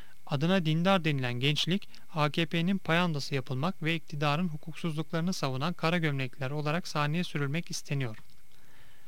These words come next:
Yükselen değer, cehalet. Erdoğan, Ali Beyoğlu'nun A K P üyesi olduğu dönemde temelini attırdığı heykeli ucubeye benzetmişti hatırlarsanız.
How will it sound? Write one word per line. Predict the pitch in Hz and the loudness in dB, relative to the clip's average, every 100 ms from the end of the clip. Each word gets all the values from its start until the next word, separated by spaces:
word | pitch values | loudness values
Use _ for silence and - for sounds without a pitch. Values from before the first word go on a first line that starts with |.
| - - - - - | -8 -8 -8 -8 -4
Yükselen | 135 131 160 170 180 | -4 0 2 4 4
değer, | 143 139 196 202 - - | 4 2 0 -2 -8 -2
cehalet. | - 135 131 120 107 - - - - - - - - | 4 6 4 2 -4 -6 -6 -6 -6 -8 -8 -8 -2
Erdoğan, | 156 170 190 165 202 - - - - | 6 6 8 6 4 0 -8 -4 0
Ali | 156 185 | 2 6
Beyoğlu'nun | 180 160 139 131 131 180 | 6 6 4 2 2 2
A | 160 143 | 2 0
K | - 143 | 0 0
P | 196 | 0
üyesi | 170 147 131 185 | 2 0 0 0
olduğu | 156 135 160 151 | 0 0 0 2
dönemde | 135 120 117 147 196 - - - - - - - - | 0 0 2 2 0 -4 -8 -8 -8 -8 -8 -8 -6
temelini | - 147 165 180 | 2 4 6 6
attırdığı | 185 - 147 131 143 139 | 4 2 0 2 2 2
heykeli | 117 143 147 135 135 202 - | 2 0 0 -2 0 -2 0
ucubeye | 151 156 156 165 156 | 0 2 4 4 4
benzetmişti | 143 131 135 - 156 - | 2 2 -2 -2 -2 0
hatırlarsanız. | 123 - 123 117 - 113 - | -2 -2 -2 -2 -4 -6 -6